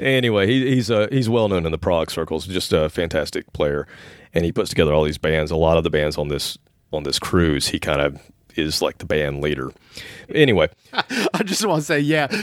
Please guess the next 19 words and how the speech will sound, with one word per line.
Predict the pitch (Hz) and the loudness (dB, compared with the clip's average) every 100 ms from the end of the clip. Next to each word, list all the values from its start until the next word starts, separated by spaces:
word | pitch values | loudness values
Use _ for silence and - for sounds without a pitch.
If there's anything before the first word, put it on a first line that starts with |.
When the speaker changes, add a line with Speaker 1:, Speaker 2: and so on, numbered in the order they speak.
| - | -4
Speaker 2:
Dave | 196 226 | -2 -2
Kersner, | 214 214 247 285 269 | 0 -2 0 0 2
oh | 240 | 2
yeah, | 262 240 269 | 2 2 0
Sonny | - 240 240 | -2 0 0
Pooney | - 240 220 | 0 0 2
loves | 135 156 240 202 131 | 2 2 2 0 0
Dave | 147 104 | 2 4
Speaker 1:
Uh, | |
I, | 104 107 | 4 6
I | |
bet | 104 254 | 4 4
he | 113 | 4
Speaker 2:
Kersner. | 104 | 4
Speaker 1:
does. | 104 92 - | 2 2 0
He | - | 0
loves | 110 - | 0 0
them. | 320 277 - - - - - | -2 -6 -4 -6 -6 -4 -4
<laughs> | 180 | -6